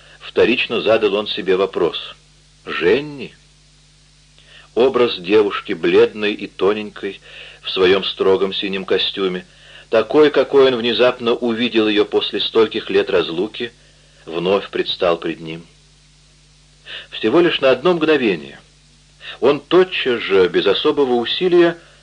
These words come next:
отогнал его прочь. По улице Вивьен Жак дошел до бульвара Поссоньер и тут остановился. Бульвары, в течение дня остававшиеся почти совершенно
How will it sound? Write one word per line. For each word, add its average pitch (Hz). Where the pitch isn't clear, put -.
отогнал 131
его 147
прочь. -
По 113
улице 196
Вивьен 156
Жак 147
дошел 139
до 120
бульвара 110
Поссоньер 95
и 90
тут 127
остановился. 87
Бульвары, 143
в -
течение 123
дня 117
остававшиеся 107
почти 104
совершенно 98